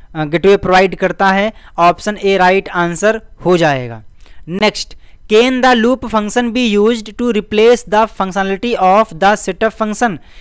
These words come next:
क्या हम लूप फंक्शन को यूज़ कर सकते हैं सेटअप फंक्शन से? तो आंसर आएगा जी हाँ, आप ऐसा कर सकते हो, उसकी वर्किंग को आप चेंज कर सकते हो, रिप्लेस कर सकते हो,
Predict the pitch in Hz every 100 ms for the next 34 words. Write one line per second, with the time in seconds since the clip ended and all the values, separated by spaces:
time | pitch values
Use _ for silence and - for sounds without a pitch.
0 | - - - 214 226 220 214 233 247 -
1 | - 156 214 254 233 208 208 233 233 247
2 | 226 214 214 - 214 226 208 - 226 220
3 | 254 - - - 190 170 226 - 208 226
4 | 233 220 247 285 - - - 185 180 202
5 | 196 196 196 180 190 196 202 190 185 175
6 | 190 190 180 196 - 202 202 185 - 190
7 | 165 190 185 190 190 180 - 180 185 170
8 | 185 165 180 - 185 175 170 170 - 190
9 | 170 180 - 190 180 208